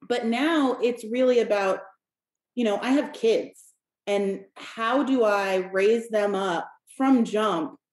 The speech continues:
to not have to educate themselves the way I feel like I have to now, right? Like, how do I just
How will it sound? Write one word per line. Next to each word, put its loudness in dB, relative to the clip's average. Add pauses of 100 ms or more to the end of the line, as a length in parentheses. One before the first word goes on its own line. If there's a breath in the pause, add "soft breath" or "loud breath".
(480)
to 0
not 0
have -6
to -6
educate -2
themselves -2
the 2
way 2
I -2
feel 0
like -2
I -2 (140)
have -8 (140)
to -2
now, -8
right? 0
Like, -2
how -4
do 2
I 4
just -2